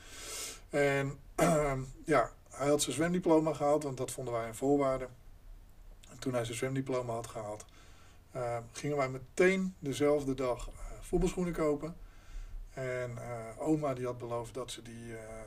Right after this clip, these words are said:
zou betalen, opa en oma. Eh, dus die ging mee.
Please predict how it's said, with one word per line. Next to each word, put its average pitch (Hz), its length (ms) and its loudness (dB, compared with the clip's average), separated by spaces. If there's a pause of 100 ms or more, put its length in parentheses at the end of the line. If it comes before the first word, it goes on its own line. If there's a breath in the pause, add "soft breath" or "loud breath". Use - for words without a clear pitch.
zou 113 260 -8
betalen, 127 440 -2
opa 127 220 -4
en 120 80 -8
oma. 120 380 -6 (920 loud breath)
Eh, - 100 -14 (100)
dus 117 200 -12
die 135 220 0
ging 120 200 -8
mee. 151 360 0